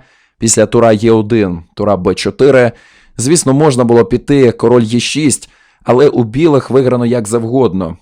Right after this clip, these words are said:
Можна навіть зіграти тура Б сім, віддавши пішака Е чотири, піти Ж чотири. Чорний король під білого пішака не зайде. І це автоматично виграється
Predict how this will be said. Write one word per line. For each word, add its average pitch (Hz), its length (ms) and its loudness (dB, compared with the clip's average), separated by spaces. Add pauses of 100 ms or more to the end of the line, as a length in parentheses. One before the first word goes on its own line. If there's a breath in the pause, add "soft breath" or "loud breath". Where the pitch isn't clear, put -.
(220)
Можна 131 320 0
навіть 131 280 0
зіграти 120 420 0
тура 123 240 2
Б 117 140 0
сім, 127 400 -4 (260 soft breath)
віддавши 110 480 0
пішака 107 420 -4
Е 104 120 0
чотири, 117 440 0
піти 120 300 -2
Ж 113 200 0
чотири. 117 540 2 (340 soft breath)
Чорний 131 340 0
король 139 300 4
під 113 240 -2
білого 110 400 2
пішака 117 460 -2
не 123 160 0
зайде. 104 480 -2 (200)
І 135 100 -2
це 131 360 0 (100)
автоматично 123 760 -2
виграється 117 800 0